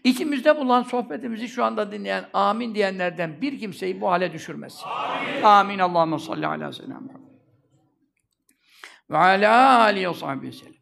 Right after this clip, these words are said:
Speaker 1: Kimdir bunlar? El müteşebbihü mine rical bin nisa. Tehlike büyük. Erkekken kadınlara benzeyen.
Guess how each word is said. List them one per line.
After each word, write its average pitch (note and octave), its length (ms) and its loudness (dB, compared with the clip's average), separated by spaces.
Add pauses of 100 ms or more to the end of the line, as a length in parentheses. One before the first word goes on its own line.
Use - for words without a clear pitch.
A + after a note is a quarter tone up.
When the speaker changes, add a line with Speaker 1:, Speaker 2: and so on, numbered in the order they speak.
(140)
Speaker 1:
Kimdir G#3+ 360 -4
bunlar? G#3+ 340 2 (1800)
El E3+ 140 2
müteşebbihü F3+ 640 -4
mine E3+ 220 -6
rical E3 440 -2
bin D#3 140 -8
nisa. B2+ 440 -12
Tehlike D#3+ 460 -6
büyük. - 420 -10 (1000)
Erkekken B3+ 880 4
kadınlara G#3 800 2
benzeyen. D3+ 640 -2